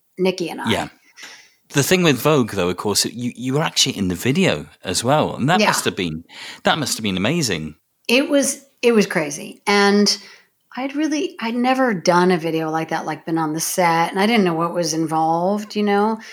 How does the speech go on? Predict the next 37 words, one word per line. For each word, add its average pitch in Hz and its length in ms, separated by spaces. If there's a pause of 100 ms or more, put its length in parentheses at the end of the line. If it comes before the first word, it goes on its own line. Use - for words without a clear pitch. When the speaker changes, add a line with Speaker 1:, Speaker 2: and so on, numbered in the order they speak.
(300)
Speaker 1:
I 202 140
didn't 226 200
Speaker 2:
Mm-hmm. 147 80
Speaker 1:
realize 165 500
that, 175 120
like, 156 300
you 185 140
just 202 200
go 175 160
there 160 140
and 151 100
hang 165 220
out, 175 160
and 160 100
you're 165 140
there 151 600
until 160 460
they 151 140
call 185 320
you, - 400 (800)
and 196 140
you're 208 180
ready. - 560 (100)
I 185 40
mean, 190 100
you 202 100
gotta 220 240
just 190 240
be 170 320 (360)
camera 180 340
ready. 156 420 (300)
And 214 140
I 220 160
was 202 180
really 196 340
psyched 180 540
because, 175 500